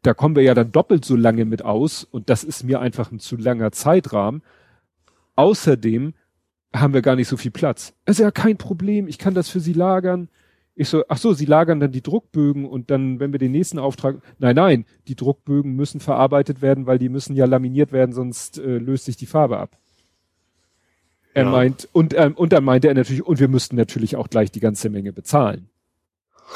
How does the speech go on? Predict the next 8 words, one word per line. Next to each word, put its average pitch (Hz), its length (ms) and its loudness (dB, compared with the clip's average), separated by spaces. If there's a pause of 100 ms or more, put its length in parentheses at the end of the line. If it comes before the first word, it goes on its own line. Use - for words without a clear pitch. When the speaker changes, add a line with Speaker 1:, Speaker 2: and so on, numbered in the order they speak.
(140)
Speaker 2:
Ja. 113 280 -2 (200)
Speaker 1:
„Sie 120 180 0
würden 123 220 2
uns 117 220 -8
nur 120 140 2
den 156 120 2
Gefallen 165 400 0
tun, 160 340 -2